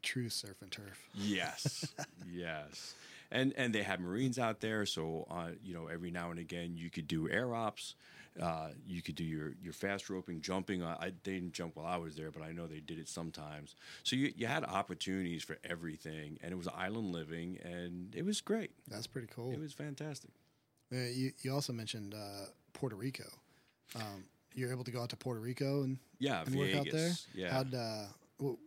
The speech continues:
Speaker 1: what were you doing out there, and how was that?
Speaker 2: Well, they were, they were in the process, they were beginning the process of, of,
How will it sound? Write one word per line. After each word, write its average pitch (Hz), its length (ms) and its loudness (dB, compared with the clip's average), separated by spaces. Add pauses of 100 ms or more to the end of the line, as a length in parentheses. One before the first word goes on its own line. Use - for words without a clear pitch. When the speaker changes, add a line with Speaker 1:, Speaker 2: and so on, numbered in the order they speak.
(240)
Speaker 1:
what 139 100 4
were 131 40 6
you 127 80 2
doing 123 180 2
out 117 160 -2
there, 123 200 0
and 107 120 -4
how 110 120 -4
was 104 100 -6
that? 117 240 -4
Speaker 2:
Well, 113 200 8
they 107 180 8
were, 98 480 4
they 101 160 6
were 101 140 6
in 95 60 4
the 90 60 2
process, 101 640 2
they 85 120 0
were 85 120 0
beginning 98 340 0
the 95 60 2
process 90 640 0
of, 80 260 -6
of, 87 140 -4